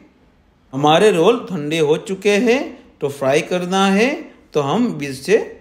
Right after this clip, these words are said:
कट लगा लेंगे। और कट हमें घिस कर करना है ताकि अंदर का स्टफिंग है वो निकल ना जाए। आप देख सकते हो हमारा स्टफिंग कितनी अच्छी तरह से सेट हो चुका है। इस तरह से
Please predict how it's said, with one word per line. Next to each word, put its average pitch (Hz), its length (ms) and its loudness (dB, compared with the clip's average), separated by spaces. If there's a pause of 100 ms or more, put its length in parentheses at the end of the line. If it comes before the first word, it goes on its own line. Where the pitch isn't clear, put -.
(340)
कट 156 180 2
लगा 170 300 4
लेंगे। 202 440 2 (1200)
और 202 300 2 (240)
कट 185 160 2
हमें 156 400 -2
घिस 135 240 -8
कर 175 200 0
करना 185 420 2
है 220 200 2
ताकि 170 440 -2 (120)
अंदर 143 340 -2
का 147 160 0
स्टफिंग 147 460 -6
है 202 200 2
वो 185 220 2 (360)
निकल 147 340 0
ना 165 200 0
जाए। 226 380 2 (920)
आप 139 220 2
देख 156 220 0
सकते 180 420 0
हो 185 200 4 (340)
हमारा 143 380 2
स्टफिंग 165 460 -4
कितनी 175 340 -6
अच्छी 156 380 -8
तरह 175 260 0
से 185 160 -2
सेट 185 240 0
हो 185 120 0
चुका 196 380 0
है। 220 160 4 (760)
इस 202 240 -2
तरह 143 340 4
से 202 200 2